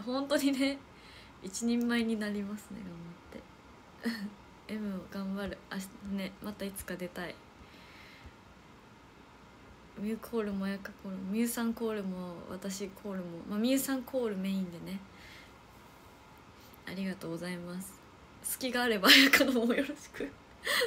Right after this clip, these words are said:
ビスさんとメイキング、本当にありがとうございます。今回はね、去年とはまた違っ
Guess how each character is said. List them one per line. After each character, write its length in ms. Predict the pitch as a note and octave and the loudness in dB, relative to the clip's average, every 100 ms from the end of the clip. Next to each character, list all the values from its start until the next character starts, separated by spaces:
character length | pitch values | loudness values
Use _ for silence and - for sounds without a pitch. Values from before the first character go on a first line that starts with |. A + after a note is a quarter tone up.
| A#4+ D4 D#4+ D#4 - - - - - G#4 C#5 - - - | 4 4 4 -4 -10 -18 -18 -14 2 4 4 0 -6 -6
ビ 100 | B3+ | -4
ス 120 | - | -4
さ 120 | A3 | -4
ん 60 | G3+ | -4
と 100 | G3 | -2
メ 260 | G3 G#3 | -2 -2
イ 60 | G#3+ | -4
キ 180 | A#3 G#3+ | -4 -2
ン 80 | G#3 | -2
グ、 140 | G#3 | -4
本 140 | A#3+ B3 | -4 -2
当 60 | |
に 100 | B3 - | -2 2
あ 120 | C4 | 2
り 140 | E4 | 4
が 80 | E4+ | 0
と 140 | E4 C#4 | 0 -4
う 20 | |
ご 80 | C4+ | -2
ざ 140 | C4+ | -2
い 80 | C4+ | -2
ま 260 | C4 C4+ | -2 -4
す。 60 | C#4 - - - | -6 -10 -14 -4
今 160 | C#4+ | -2
回 220 | C4+ A3 G3+ | 0 0 0
は 120 | G3 | -2
ね、 240 | F#3+ F#3+ | -2 -4
去 100 | F#3+ B3+ | -4 -4
年 260 | A#3+ A3 | -2 -4
と 100 | G#3 | -6
は 80 | G3 | -6
ま 100 | G3 | -6
た 120 | G3 | -8
違 240 | F#3+ - | -10 -10
っ 40 | F#3+ | -8